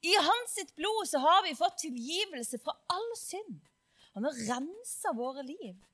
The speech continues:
Og så er det faktisk sånn at Jesu blod beskytter vår sjel. Beskyt-, beskytter vår sjel. Det betyr ikke at dumme ting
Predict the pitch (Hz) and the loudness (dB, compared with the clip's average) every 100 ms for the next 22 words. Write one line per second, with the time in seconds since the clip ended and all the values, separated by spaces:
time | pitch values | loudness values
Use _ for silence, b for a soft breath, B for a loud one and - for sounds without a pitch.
0 | _ B B B - 262 440 - 247 320 | _ B B B -6 -4 -2 -4 -6 -6
1 | 381 - 294 - 240 - - 254 190 165 | -8 -6 -8 -6 -12 -10 -8 -6 -6 -8
2 | - - B - 247 226 233 294 302 - | -14 -20 B -12 -8 -4 -4 -4 -6 -8
3 | 233 185 220 190 190 - - - _ 180 | -10 -8 -10 -10 -10 -6 -6 -8 _ -16
4 | 165 160 - - 127 _ _ _ _ _ | -16 -12 -10 -10 -14 _ _ _ _ _
5 | _ _ _ _ _ _ _ _ _ _ | _ _ _ _ _ _ _ _ _ _
6 | _ 180 185 - 262 _ _ 208 214 - | _ -10 -8 -8 -10 _ _ -12 -6 -6
7 | 294 _ 220 202 220 - - _ _ _ | -8 _ -16 -16 -18 -18 -18 _ _ _
8 | _ _ 165 196 - 254 - 277 247 240 | _ _ -16 -14 -14 -14 -12 -12 -10 -12
9 | 247 240 233 | -12 -12 -12